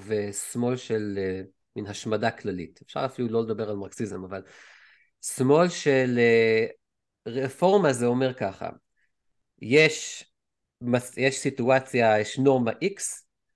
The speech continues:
אני חושב שנורמה X לא טובה, וצריך לעשות נורמה Y, בוא נפעל לכיוון שינוי לנורמה Y. אז זה, כל עוד זה מדו-, מדובר על משהו ספציפי ו-, וחיובי, אז זה בסדר, זה עדיין יהיה שמאל.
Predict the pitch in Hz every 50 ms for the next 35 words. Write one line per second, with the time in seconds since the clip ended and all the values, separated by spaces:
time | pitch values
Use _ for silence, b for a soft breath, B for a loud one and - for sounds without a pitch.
0 | _ _ _ - 117 123 143 143 143 - 120 - - 131 123 117 104 - - -
1 | 107 107 117 113 110 104 98 95 95 - - 104 101 - - 104 110 151 190 190
2 | 175 135 113 - - - 120 117 113 110 104 - - 117 - 113 113 110 107 104
3 | 101 107 123 160 180 185 165 131 117 127 127 120 110 104 - - - 165 185 180
4 | 165 135 120 - - 110 113 143 160 170 170 160 - - - 120 117 127 139 139
5 | 117 113 110 110 113 110 110 107 104 104 131 139 135 B B B B B B B
6 | B _ _ - 120 113 113 151 180 190 - - - _ _ - _ - 202 214
7 | 247 262 262 214 185 170 151 143 123 123 120 120 - 123 123 113 120 110 123 147
8 | 156 156 143 135 123 120 117 110 120 131 139 - - - - - - 127 - -
9 | - 170 165 - - 117 98 98 98 - _ _ 110 104 104 104 104 110 107 104
10 | 104 - _ _ _ _ _ _ _ - 107 101 - - 117 113 110 110 156 233
11 | 269 247 262 _ _ _ _ _ _ _ _ _ _ _ _ _ _ _ _ _
12 | _ 117 117 113 127 120 117 - - 180 160 131 113 107 123 113 113 147 185 185
13 | 160 170 170 147 - - 123 123 135 107 85